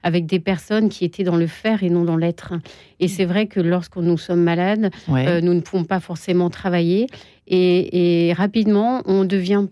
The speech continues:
Speaker 1: pas forcément très intéressant à ce, pour ces personnes-là, alors que finalement, nous, on a l'impression de vivre mieux qu'eux, parce que on... Et moi, je leur disais, « Mais qui êtes-vous, en fait ?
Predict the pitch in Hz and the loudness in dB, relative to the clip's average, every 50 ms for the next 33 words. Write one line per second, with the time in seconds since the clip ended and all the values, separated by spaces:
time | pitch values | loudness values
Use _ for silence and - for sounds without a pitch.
0 | _ - 220 202 - - - 202 - - - 208 202 196 196 180 - - - 220 | _ -4 -4 -4 -6 -8 -16 -18 -12 -6 -2 0 2 2 2 0 -2 -2 -2 0
1 | 196 185 190 180 170 196 180 180 180 165 - - 185 185 185 175 170 165 - - | 0 0 0 0 -2 -2 -2 0 -2 -2 -2 -2 -2 0 0 0 0 -2 -4 -8
2 | - - _ _ - 170 160 - 208 185 - 196 175 - - 185 175 185 175 175 | -20 -20 _ _ -10 -10 -6 -4 -4 -2 -2 -2 -4 -2 -2 0 0 2 2 2
3 | 185 214 254 - - - - - - - - - _ - 190 190 196 214 247 254 | 0 -2 -2 -6 -10 -16 -20 -20 -20 -20 -20 -18 _ -2 0 2 2 2 0 0
4 | - - - 233 233 240 247 277 - - - - - - 208 202 202 196 196 208 | -4 -6 -2 0 2 2 2 2 0 -2 -6 -10 -4 0 2 2 4 4 2 2
5 | 226 247 247 214 220 240 226 202 180 180 180 175 - - - - - - - - | 2 2 2 2 2 2 2 2 2 2 0 0 -2 -6 -12 -14 -12 -8 -4 -2
6 | 254 - 220 208 185 208 240 220 214 - 220 202 196 202 208 202 - - 285 302 | 0 0 0 0 0 0 0 0 0 2 2 2 4 4 2 0 0 0 0 0
7 | 285 277 - - 180 165 - - - 226 240 254 - - 185 185 180 180 175 175 | 0 -2 -2 -4 -4 -4 -4 -4 -2 0 0 0 -2 -2 -2 0 0 0 0 -2
8 | - - - - - - - - - 180 165 180 208 233 220 196 185 185 180 175 | -4 -8 -18 -20 -20 -20 -16 -8 -4 -2 0 0 0 0 0 0 0 0 0 0
9 | 175 180 185 185 208 240 254 247 214 185 175 170 160 - - - - 262 247 208 | -2 -2 -2 0 0 2 2 2 2 2 2 0 -2 -4 -8 -6 -2 0 0 0
10 | 175 180 214 277 311 285 208 170 160 - 185 180 175 - - | -2 -2 -2 0 0 2 2 0 -2 -2 -4 -4 -4 -6 -10